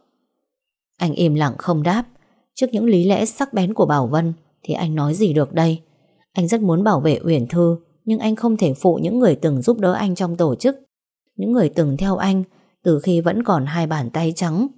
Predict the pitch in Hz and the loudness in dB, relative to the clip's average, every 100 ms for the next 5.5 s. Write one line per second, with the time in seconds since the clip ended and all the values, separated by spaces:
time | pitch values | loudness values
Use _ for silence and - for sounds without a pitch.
0 | _ _ _ _ _ - 160 151 156 190 | _ _ _ _ _ -4 -2 2 2 2
1 | 165 165 156 180 247 - 170 135 139 131 | 0 0 0 -2 -2 0 0 0 0 -2
2 | 135 151 240 277 _ _ - 170 214 185 | -2 -2 -2 -4 _ _ -2 0 2 0
3 | 170 165 160 160 151 185 269 - _ - | 0 0 0 2 2 2 0 -8 _ -2
4 | 190 190 226 175 170 160 262 254 156 131 | 2 4 2 2 2 4 2 2 0 0
5 | 139 143 202 160 131 | 0 0 0 0 -2